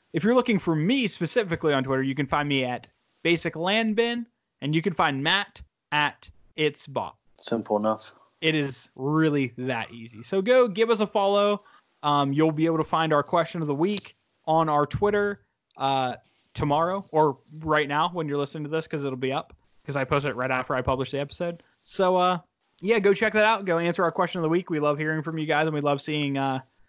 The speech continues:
Speaker 1: what people think about the, uh, the dumb questions that we post. So
Speaker 2: Yeah.
Speaker 1: yeah, let us know. All right, dude.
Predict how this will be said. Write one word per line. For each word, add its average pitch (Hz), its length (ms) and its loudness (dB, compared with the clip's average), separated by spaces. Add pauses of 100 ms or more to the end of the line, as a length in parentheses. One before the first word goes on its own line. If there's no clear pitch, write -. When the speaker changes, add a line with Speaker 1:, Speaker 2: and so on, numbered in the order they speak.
(160)
Speaker 1:
what 165 160 2
people 180 220 2
think 190 240 -6
about 160 420 0
the, 151 260 0
uh, 147 200 -2 (340)
the 143 80 -8
dumb 156 240 0
questions 170 460 -2
that 156 140 2
we 165 160 -2
post. - 420 -4 (160)
So 139 340 -2 (100)
Speaker 2:
Yeah. 131 220 0 (440)
Speaker 1:
yeah, 254 200 0
let 190 160 -2
us 196 120 -12
know. 311 120 -2
All 151 80 -6 (420)
right, 277 180 0
dude. 226 200 0